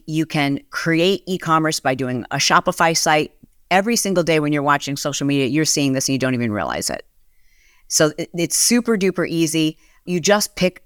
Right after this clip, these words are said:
a viral product, something that everybody's talking about, everybody wants, and there's a million people that make, like, for example, Amazon leggings. There's a million ways for you to sell Amazon leggings. Like, I'm just giving you one example.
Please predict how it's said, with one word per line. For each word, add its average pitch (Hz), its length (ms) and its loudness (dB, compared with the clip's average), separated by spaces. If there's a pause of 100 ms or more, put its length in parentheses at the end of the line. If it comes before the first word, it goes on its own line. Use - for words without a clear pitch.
a 156 100 2
viral 147 400 2
product, 151 420 0
something 156 280 0
that - 160 0
everybody's 147 420 0
talking 143 240 -2
about, 151 160 -2
everybody 151 480 2
wants, 131 540 -2
and 147 120 0
there's 143 180 0
a 143 60 -2
million 147 380 0
people 139 240 -2
that 135 100 0
make, 127 220 -2
like, 143 240 -4 (300)
for 190 100 0
example, 156 460 -2
Amazon 185 420 2
leggings. 180 600 0 (420)
There's 170 180 0
a 180 80 2
million 175 600 0 (260)
ways 156 400 2
for 160 80 -6
you 165 80 -2
to 156 80 -4
sell 156 300 -2
Amazon 175 360 0
leggings. 143 360 -2
Like, 139 100 -6
I'm 143 140 -2
just - 160 -6
giving 151 160 -2
you 139 100 -2
one 147 220 -2
example. 123 480 -6